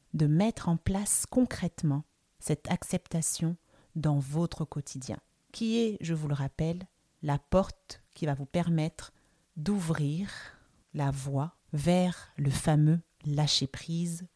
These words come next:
que nous verrons bien évidemment par la suite. Alors je vous invite à bien réécouter cet épisode, à commencer à réfléchir à comment mettre en place l'acceptation et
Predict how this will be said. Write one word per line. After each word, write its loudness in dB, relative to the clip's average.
que 0
nous 4
verrons 0
bien 2
évidemment 0
par 0
la 0
suite. -6
Alors 6
je 6
vous 2
invite -2
à 0
bien 0
réécouter -6
cet -6
épisode, -6
à -2
commencer 0
à 0
réfléchir -4
à -2
comment 0
mettre -2
en 2
place -8
l'acceptation -4
et -2